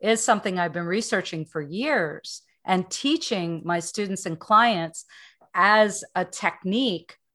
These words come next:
for quieting the mind. And there are a lot of very well-known mantras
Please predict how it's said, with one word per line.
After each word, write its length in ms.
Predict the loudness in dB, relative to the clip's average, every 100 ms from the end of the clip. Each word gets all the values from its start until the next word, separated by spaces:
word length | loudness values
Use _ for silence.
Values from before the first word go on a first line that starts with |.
| _
for 160 | 2 2
quieting 600 | 4 4 4 2 0 -2
the 60 | 2
mind. 320 | 4 4 2
And 140 | 2
there 160 | 4 4
are 340 | 4 4 4 0
a 100 | -2
lot 320 | 0 2 2
of 120 | 0 -4 _ -8
very 400 | 0 0 0 -2
well-known 840 | 0 2 2 0 -2 -2 -4 -8 _ _ _
mantras 920 | -2 4 4 2 -2 -4 -4 -6 -10